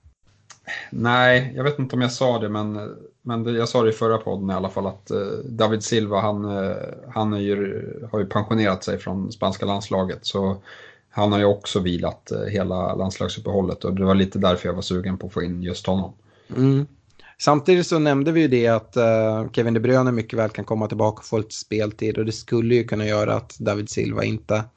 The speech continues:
Speaker 2: inte startar båda matcherna.
Speaker 1: Ja, eh, eventuellt. Eh, eller så betyder det mer för någon annan. Jag tror att, eh, att De Bruyne ändå kommer få inhopp till en början nu här.
Speaker 2: Mm.
Speaker 1: Jag tror inte att, eh,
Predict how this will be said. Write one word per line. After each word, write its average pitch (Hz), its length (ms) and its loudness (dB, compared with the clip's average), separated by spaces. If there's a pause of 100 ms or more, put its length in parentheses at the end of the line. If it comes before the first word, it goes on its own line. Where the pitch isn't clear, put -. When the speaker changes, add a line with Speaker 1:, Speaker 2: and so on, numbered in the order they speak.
(220)
Speaker 2:
inte 127 280 2
startar 107 380 2
båda 107 240 0
matcherna. 107 500 -2 (1400)
Speaker 1:
Ja, 123 420 4 (140)
eh, 113 340 4
eventuellt. 113 720 0 (120)
Eh, 107 800 -8
eller 117 120 2
så 113 120 0
betyder 104 400 0
det 98 360 4 (1200)
mer 110 240 4
för 101 120 -6
någon 101 140 2
annan. 101 180 2
Jag 113 120 6
tror 117 260 6
att, - 280 0
eh, 92 640 2
att 95 100 -6
De 101 60 -4
Bruyne 98 300 2
ändå 95 180 -2
kommer 98 220 -2
få - 140 -2
inhopp 101 480 -2
till 90 120 -2
en 90 100 -2
början 92 420 -2
nu 98 140 -2
här. 95 160 -2
Speaker 2:
Mm. 131 140 2
Speaker 1:
Jag 95 100 0
tror 113 160 4
inte 95 140 2
att, - 240 -2
eh, 92 160 4